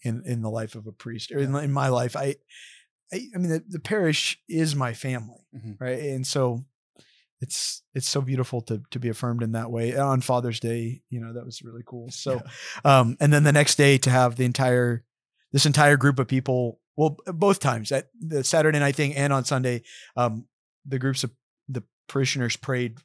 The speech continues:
Speaker 1: for me,
Speaker 2: Yeah.
Speaker 1: and that was just, that was awesome.
Speaker 2: Yeah.
Speaker 1: So, um, I, I'm extremely thankful for, for
Speaker 2: Yeah.
Speaker 1: that gift.
Speaker 2: It was cool to see.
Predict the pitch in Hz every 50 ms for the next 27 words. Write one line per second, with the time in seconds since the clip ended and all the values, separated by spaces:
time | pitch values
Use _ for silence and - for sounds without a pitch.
0 | _ _ _ - - 131 131 127 131 139 147 160 160 147 123 135 131 131 131 131
1 | 135 131 123 113 - - - 117 107 - - - - _ _ _ _ _ - -
2 | - - _ _ _ _ _ - 127 123 120 110 117 107 104 104 - - 107 101
3 | 117 _ - 127 120 - - 131 123 117 110 110 127 _ _ - 120 113 107 110
4 | 110 113 113 113 123 - _ _ _ _ _ _ _ _ _ _ _ _ - 131
5 | 135 - 247 - _ _ - 127 117 113 107 117 _ - 120 - - - - -
6 | 139 127 117 113 110 104 95 - 113 110 101 - - 107 104 110 110 _ _ _
7 | _ _ - - 120 110 - 117 - _ _ - - - 135 - - - - _
8 | - - - - - - _ _ _ - 202 202 208 202 185 - - - - 220
9 | 247 262 269 233 - 180 147 - - - 160 156 147 143 139 135 135 131 123